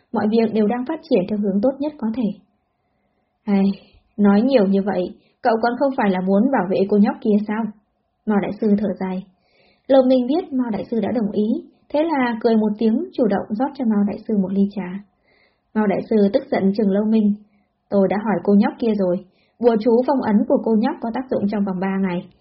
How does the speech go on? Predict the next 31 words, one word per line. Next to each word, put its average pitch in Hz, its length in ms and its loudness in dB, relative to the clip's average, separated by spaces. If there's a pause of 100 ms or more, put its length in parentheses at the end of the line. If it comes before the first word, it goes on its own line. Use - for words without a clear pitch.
(260)
Vậy 196 360 4
mấy 196 100 4
ngày 247 220 0
nay, 208 240 0 (260)
cậu 233 160 0
có 226 60 -2 (100)
muốn 220 180 4 (200)
đi 247 80 2 (120)
ra 233 60 -2 (100)
ngoài 202 180 2
một 180 120 -2
chút 311 160 -6
hay 254 140 -6
không? 233 140 -4 (1300)
Tôi 220 360 2
rất 294 140 0
muốn 233 160 2
đến 220 300 2
Vạn 269 140 -4
Lý 196 120 4 (120)
Trường 214 180 0
Thành. 196 200 -2 (600)
Lâu 254 220 4
Minh 226 220 0
nói 202 340 -2
có 247 120 -4
chút 320 160 -6
mong 220 220 -2
chờ. 202 120 -2 (2750)
Biệt 233 200 4
thự 240 180 6